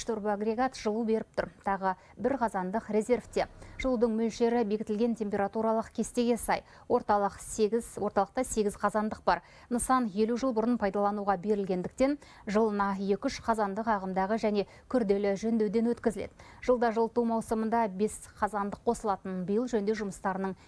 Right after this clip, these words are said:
кешігуі салдарынан бір қазандық желтоқсанның ортасында дайын болмақ. Дегенмен, халық үйлердің әлі толық жылымағанын айтады. Мамандар болса, қазандықтар енді қосылғандықтан,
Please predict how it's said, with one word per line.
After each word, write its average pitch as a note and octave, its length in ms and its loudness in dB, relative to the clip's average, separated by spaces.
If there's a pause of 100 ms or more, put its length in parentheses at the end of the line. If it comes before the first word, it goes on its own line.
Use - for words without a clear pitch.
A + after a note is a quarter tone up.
(120)
кешігуі G#3 580 0
салдарынан F#3+ 680 0
бір G#3+ 240 0
қазандық G#3 400 -2 (260)
желтоқсанның G#3+ 640 -2
ортасында G3+ 640 -2
дайын G#3+ 320 0
болмақ. G#3 380 0 (220)
Дегенмен, A3+ 520 0
халық A3+ 320 0
үйлердің G#3 560 0
әлі F#3 240 0
толық A3 320 0 (240)
жылымағанын A#3+ 640 2
айтады. F3 320 -4
Мамандар F#3+ 440 -2
болса, C4 400 0
қазандықтар G3 560 -4
енді F#3+ 380 0 (300)
қосылғандықтан, G3+ 800 -2